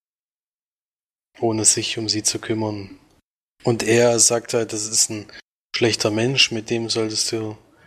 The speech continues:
auf keinen Fall Kontakt aufnehmen und er hat sich damals von nicht abgewandt.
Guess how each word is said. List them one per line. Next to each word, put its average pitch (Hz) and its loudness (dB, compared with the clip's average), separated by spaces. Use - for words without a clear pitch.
auf - -2
keinen 139 4
Fall 123 2
Kontakt 120 -2
aufnehmen 117 -2
und 110 -8
er 117 2
hat - -2
sich - 2
damals 113 4
von 113 0
nicht 110 -2
abgewandt. 113 2